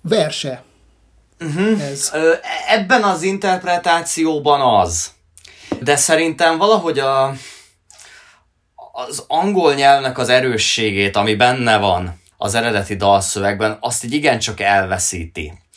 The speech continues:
Speaker 2: Vagy nagyon azt érzem, hogy van benne valami pici ilyen, ö, historizálás, és nagyon a magyar versnek az ilyen klasszikus hagyományaiig megy vissza.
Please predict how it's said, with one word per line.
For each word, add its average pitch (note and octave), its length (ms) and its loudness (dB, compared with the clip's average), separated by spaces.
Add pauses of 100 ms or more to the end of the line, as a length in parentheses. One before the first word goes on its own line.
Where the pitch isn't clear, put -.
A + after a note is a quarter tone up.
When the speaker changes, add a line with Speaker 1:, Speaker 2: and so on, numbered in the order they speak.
(320)
Speaker 2:
Vagy A2 160 -4
nagyon D3 280 0
azt C3+ 260 -2
érzem, A#2 200 -2
hogy A2 100 0
van C3 220 2
benne A#2+ 240 2
valami G2+ 240 -4
pici G#2+ 360 -4
ilyen, F#2+ 360 -4 (160)
ö, F#2+ 380 -4
historizálás, F#2 1400 -4 (180)
és - 220 -4
nagyon C#3+ 300 0
a A2+ 380 2 (340)
magyar A2+ 840 2 (360)
versnek A2 1300 0
az G2+ 240 -10
ilyen G2 520 -4
klasszikus G#2 580 -4
hagyományaiig F2+ 920 -4
megy E2 240 -6
vissza. - 500 -8